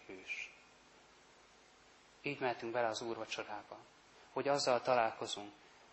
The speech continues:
aki mindennél hatalmasabb, mindennél nagyobb hős, aki elküldte a fiát, akinek olyan szuper ereje volt, hogy ott királyként mindenkit legyőzött a kereszten, mindenkinél erősebb volt. Győzött ott a kereszten.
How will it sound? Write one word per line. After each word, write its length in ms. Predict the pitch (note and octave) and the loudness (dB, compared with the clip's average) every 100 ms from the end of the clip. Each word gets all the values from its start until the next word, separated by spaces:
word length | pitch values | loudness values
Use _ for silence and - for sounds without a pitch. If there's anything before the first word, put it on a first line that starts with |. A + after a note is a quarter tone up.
| - | -16
aki 180 | - | -8
mindennél 520 | C#3 F3 C#3+ A2+ G#2+ G2+ | -2 0 0 -4 -4 -8
hatalmasabb, 680 | G#2 - G2+ G2+ - - - | -8 -8 -10 -8 -10 -10 -10
mindennél 520 | D3 F3 D3 A#2+ A2+ | -6 -4 -2 -4 -4
nagyobb 320 | A2 A#2+ G#2 - | -4 -6 -8 -12
hős, 460 | A#2+ G#2 - - - - - - - - | -12 -12 -10 -10 -10 -16 -20 -20 -18 -14
aki 260 | - C3 | -8 0
elküldte 560 | D#3 F3+ F3 C3+ A#2 A#2 | 2 2 0 -4 -2 -2
a 80 | G#2+ | -2
fiát, 500 | - C#3 A#2+ F#2+ - - - - | -6 -6 -6 -8 -12 -20 -18 -10
akinek 340 | C#3 C#3 C#3+ | -4 -2 0
olyan 220 | G3+ F3+ | 2 2
szuper 400 | A2+ - D#3 B2 | 2 -2 -2 0
ereje 380 | A2+ B2 G#2+ G2+ | 2 2 0 -4
volt, 420 | A2 A#2 G2+ - - - - - - | -4 -6 -6 -14 -20 -20 -20 -20 -6
hogy 200 | C#3 C3+ | -2 0
ott 200 | C#3 C#3 | -2 -2
királyként 800 | - G3+ A#2+ G#2 - A#2 A#2 - | 0 2 2 -2 -4 -4 -4 -8
mindenkit 640 | - F3+ G#3+ D3 A2 G#2 A#2+ | -6 -4 -2 -4 -6 -8 -4
legyőzött 500 | C3 A#2+ A2 A2 - | -4 -4 -8 -10 -12
a 60 | - | -8
kereszten, 440 | B2 G#2 - A2 | -6 -6 -8 -8
mindenkinél 720 | C3 G#3+ F#3 A#2 G2+ A#2+ A#2 | -6 -4 -4 -6 -4 -4 -2
erősebb 460 | A2+ A2+ G#2+ - G#2 G2+ | -2 -4 -4 -6 -6 -10
volt. 300 | - - - - - - - | -14 -14 -20 -20 -20 -20 -4
Győzött 640 | - G#3 C3 - G#2+ - - | 2 2 2 -2 -8 -10 -8
ott 260 | B2 - | -8 -8
a 60 | - | -12
kereszten. 540 | - A2 - - G#2+ | -8 -8 -8 -14 -14